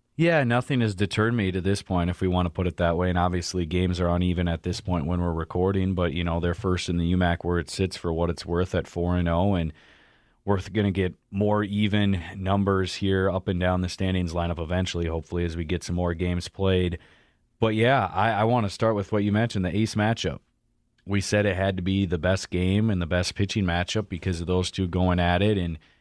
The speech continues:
you could argue maybe they are gonna be one two, two one in some order of the best pitchers in this league. When we look at the end of the season, they're definitely in play for that, being Bryce Crabb for Northwestern and Ryan Rodriguez, the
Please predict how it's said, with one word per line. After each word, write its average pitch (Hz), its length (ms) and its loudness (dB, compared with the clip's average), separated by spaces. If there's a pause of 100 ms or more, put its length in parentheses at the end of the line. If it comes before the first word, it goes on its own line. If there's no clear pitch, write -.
(100)
you 95 160 -2
could 98 140 2
argue 110 380 2
maybe 98 240 0
they 92 160 2
are 101 160 2
gonna 98 200 0
be 90 340 0 (600)
one 98 300 0
two, 104 400 0
two 104 200 -2
one 98 300 2
in 90 100 -2
some 92 240 -6
order 92 340 0
of 90 60 0
the 82 80 -4
best 87 380 -2 (180)
pitchers 92 680 -2 (120)
in 98 160 -2
this 90 220 0
league. 101 340 2
When 95 120 0
we 90 80 -2
look 95 220 0
at 98 140 -4
the 90 60 -2
end 95 140 0
of 85 80 -4
the 85 80 -2
season, 98 400 0
they're 95 100 2
definitely 90 480 0
in 87 80 0
play 98 260 0
for 101 160 -4
that, 82 280 0 (260)
being 90 200 -2
Bryce 92 300 0
Crabb 92 360 0
for 95 100 -8
Northwestern 92 720 0
and 80 120 -2
Ryan 90 240 2
Rodriguez, 90 580 0
the 85 300 -2